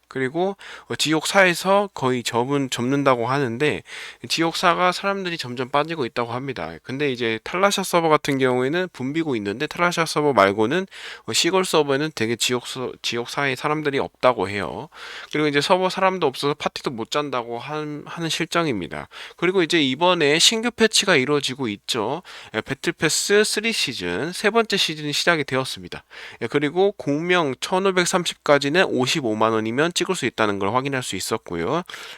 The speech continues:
그리고 여기 보시면은 아, 와, 다시 사람들이 들어온다라고 하는데 이건 낚시글이었어요. 예, 낚시를 하는 이유는 왜 낚시를 하는지 모르겠지만 일단, 어, 배틀 시즌,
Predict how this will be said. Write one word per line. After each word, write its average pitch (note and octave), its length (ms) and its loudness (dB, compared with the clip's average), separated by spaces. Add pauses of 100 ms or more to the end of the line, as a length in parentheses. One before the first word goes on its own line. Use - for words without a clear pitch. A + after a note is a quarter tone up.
그리고 D#3+ 260 0
여기 C#3+ 160 2
보시면은 D3 720 0
아, E3 180 8
와, D#3+ 200 10
다시 F3+ 400 4
사람들이 A3 480 0
들어온다라고 G3+ 1200 8
하는데 F#3 400 0
이건 D3+ 220 -2
낚시글이었어요. G#2+ 800 0 (720)
예, B2+ 60 4
낚시를 C#3+ 400 6
하는 F3+ 240 2
이유는 D3 340 2
왜 A#2+ 260 6
낚시를 B2+ 340 -2
하는지 B2+ 240 -4
모르겠지만 A2 560 -4
일단, C3+ 460 -4
어, A2 140 0
배틀 C#3+ 360 -2
시즌, F3+ 560 2